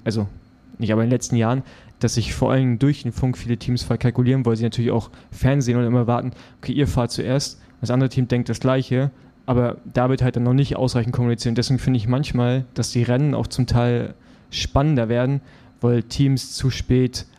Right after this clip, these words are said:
einsteigen oder halt denken, sie haben einen Wissensvorsprung vor den anderen. Aber das kann auch nur eine, eine falsche Wahrnehmung sein, aber zumindest das, mein Gefühl, dass bei Rennen ohne Funk,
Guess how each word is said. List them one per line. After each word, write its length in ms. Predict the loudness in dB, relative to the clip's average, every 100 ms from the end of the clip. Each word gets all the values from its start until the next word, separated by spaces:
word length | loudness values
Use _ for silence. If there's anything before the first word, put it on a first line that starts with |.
| _ -2
einsteigen 600 | 0 0 0 0 2 2
oder 240 | 2 2
halt 280 | 0 -2 -12 -20 _ -20 -20 _ 0
denken, 200 | 0 2
sie 120 | 2
haben 80 | 2
einen 220 | 2 2
Wissensvorsprung 800 | 2 2 -4 0 2 2 0 -2
vor 140 | 0
den 140 | 0 0
anderen. 440 | 0 0 -2 -4 -8 -20 -20 -20 -20 -20 -20 -20 -20 -6
Aber 280 | -2 0 2
das 220 | 0 0
kann 120 | 0
auch 140 | 2
nur 160 | 2 4
eine, 380 | 2 2 2 0 -4 -10
eine 440 | -8 -2 -2 -2 -4
falsche 420 | 0 0 2 2
Wahrnehmung 360 | 4 2 2
sein, 160 | 0 0
aber 160 | 2 0
zumindest 380 | 2 2 2
das, 320 | 0 -2 -8 -16 -2
mein 180 | 2 2
Gefühl, 240 | 2 2
dass 400 | 0 -2 -10 -16 -4
bei 280 | 0 0 0
Rennen 220 | 2 2
ohne 200 | 2 2
Funk, 340 | 0 0 -2